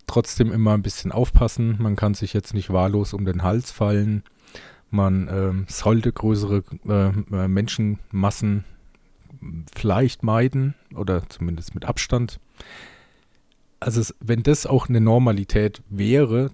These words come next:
die sich so durch alles durchzieht, glaube ich l-, noch trotzdem, dass wir noch lange nicht dort angekommen sind.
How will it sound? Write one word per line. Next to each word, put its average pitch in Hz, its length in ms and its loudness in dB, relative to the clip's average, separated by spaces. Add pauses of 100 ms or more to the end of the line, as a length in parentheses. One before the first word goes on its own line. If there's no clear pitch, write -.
die 104 160 -8
sich - 280 -8
so 98 200 -6
durch 95 320 -2
alles 123 340 0
durchzieht, 123 440 -4
glaube 110 240 0
ich - 160 -4
l-, 101 220 -6
noch 117 220 2
trotzdem, - 420 -2
dass 101 200 -4
wir 101 80 0
noch 95 160 -2
lange 98 200 0
nicht - 180 -4
dort 85 120 -8
angekommen 87 460 -8
sind. 85 220 -14